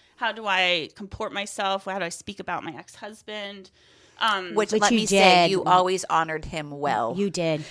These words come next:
Speaker 2: And I feel like, did my mother-in-law speak into you about that sometimes?
Speaker 1: I
Speaker 2: I feel
Speaker 1: did
Speaker 2: like
Speaker 1: ask her some advice about that sort of
Speaker 2: I feel like you
Speaker 1: situation.
Speaker 2: both had conversations about that, but I felt like you always honored him to your kids.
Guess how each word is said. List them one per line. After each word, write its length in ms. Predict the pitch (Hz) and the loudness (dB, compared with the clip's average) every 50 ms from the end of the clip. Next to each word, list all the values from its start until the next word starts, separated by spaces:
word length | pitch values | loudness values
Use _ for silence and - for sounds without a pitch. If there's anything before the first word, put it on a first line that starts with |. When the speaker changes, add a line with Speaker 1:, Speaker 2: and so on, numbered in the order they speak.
| - - | -10 -6
Speaker 2:
And 100 | - 226 | -2 -2
I 60 | 233 | -2
feel 140 | 226 - 220 220 | -2 0 0 0
like, 100 | 190 190 | 2 2
did 180 | 208 190 180 - _ | 0 -4 -4 -6 _
my 220 | - 202 214 233 247 | -4 0 0 2 4
mother-in-law 440 | 269 285 277 277 262 247 240 233 | 4 4 4 4 2 2 2 0
speak 280 | 220 - - 240 226 - | -2 -2 -4 -6 -6 -4
into 240 | 226 214 208 - 226 | -4 -6 -6 -6 -6
you 420 | 208 208 208 208 208 208 208 208 - - - | -6 -4 -4 -4 -4 -4 -4 -6 -6 -6 -4
about 300 | 196 202 202 202 - - | -2 -2 -2 -2 -2 -2
that 380 | - 107 107 - - - - | 0 0 0 -2 -4 -8 -14
sometimes? 440 | - 214 208 202 - 220 202 202 202 | -12 -10 -10 -8 -6 -4 -4 2 4
Speaker 1:
I 60 | 226 240 | 4 4
Speaker 2:
I 40 | |
feel 180 | - 220 247 220 | 4 4 4 4
Speaker 1:
did 120 | 214 - 214 - | 4 2 0 -4
Speaker 2:
like 80 | - - - - | -14 -16 -8 -2
Speaker 1:
ask 320 | 196 190 190 214 - - - | 0 0 0 0 -2 -6 -8
her 160 | 262 226 220 | -6 -6 -6
some 260 | - - 220 196 190 | -6 -6 -8 -6 -6
advice 800 | 185 175 185 185 196 - 185 160 151 170 202 208 - - - - - | -8 -10 -10 -12 -10 -6 -4 -2 -2 -2 -4 -8 -12 -14 -14 -12 -12
about 420 | 180 185 - 185 170 170 - - | -12 -12 -10 -10 -10 -10 -10 -8
that 180 | 180 170 - - | -8 -8 -8 -8
sort 200 | - 175 151 - | -12 -16 -14 -12
of 60 | - | -10
Speaker 2:
I 60 | 208 | -6
feel 100 | - 233 | -4 -4
like 80 | 208 160 | -4 -4
you 100 | - 196 | -6 -6
Speaker 1:
situation. 60 | 190 | -4
Speaker 2:
both 100 | 185 180 | -4 -4
had 120 | 185 170 - | -4 -6 -8
conversations 580 | - 160 151 156 - - 160 151 - 151 143 | -10 -12 -12 -12 -10 -8 -8 -8 -10 -12 -10
about 240 | 147 139 143 143 - | -4 -2 -2 -2 -2
that, 140 | - 135 123 | -4 -4 -2
but 100 | 165 160 | -2 -2
I 60 | 160 | -4
felt 160 | 156 - 123 | -2 -4 -4
like 140 | - 165 - | -4 -4 -4
you 100 | 170 - | -2 0
always 260 | 160 160 160 160 - - | 2 2 0 0 -2 -2
honored 320 | 156 156 151 147 147 - | -2 -2 -2 -4 -6 -6
him 180 | - 147 143 143 | -8 -10 -10 -10
to 160 | - - 156 | -10 -8 -8
your 220 | 147 135 135 131 - | -8 -6 -8 -10 -10
kids. 440 | - - 147 147 147 156 - - | -8 -8 -8 -8 -8 -8 -12 -16